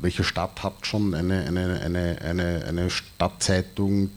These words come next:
die so weit, so, so viel mehr ist als das. Aber es wäre mir auch wurscht, wenn die nicht inserieren würden. Ja. Was wir gesehen haben von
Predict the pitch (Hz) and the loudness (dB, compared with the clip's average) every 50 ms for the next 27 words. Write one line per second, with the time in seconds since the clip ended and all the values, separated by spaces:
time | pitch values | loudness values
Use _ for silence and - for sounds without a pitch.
0 | - - 101 95 92 92 90 - - - 101 90 98 95 98 98 - - - - | -6 -6 -4 -2 -2 -2 -2 -2 0 0 2 6 6 6 4 4 0 -6 -6 -6
1 | - - - - - - - - 107 98 - - 110 - - 98 90 87 87 92 | -6 -6 -8 -14 -6 -2 0 0 0 0 -2 -2 -2 -2 -2 -2 0 0 2 2
2 | 107 117 110 98 - 90 82 - - - 73 80 92 - - - - - - - | 4 4 4 2 2 0 -2 -2 0 2 2 4 2 2 0 -4 -6 -6 -4 -4
3 | - - - - - - - 82 87 82 95 92 85 71 - - - - - - | -6 -8 -10 -12 -8 -2 0 2 4 6 6 6 6 4 2 0 -2 -2 0 2
4 | 90 90 104 98 87 87 98 - - 101 87 90 101 107 107 - - - 98 95 | 4 4 6 6 6 4 4 2 0 2 6 8 10 10 10 8 6 6 6 6
5 | 90 95 98 95 101 104 - - - 95 98 90 92 87 78 85 85 85 85 82 | 8 6 6 6 4 4 2 0 0 0 2 2 2 0 0 0 2 2 2 2
6 | 76 85 82 76 78 78 80 80 73 69 65 76 82 95 95 - - - - - | 2 2 2 4 2 2 2 2 2 2 2 2 2 2 0 -2 -6 -14 -14 -14
7 | - - - 73 101 107 - - 113 110 104 110 107 - - 92 101 127 117 107 | -12 -10 0 4 6 6 8 8 6 6 8 6 4 4 4 6 6 8 8 8
8 | 117 117 117 113 107 - - - 101 98 98 98 98 95 92 92 | 8 8 8 6 4 2 0 0 2 2 4 4 4 4 2 0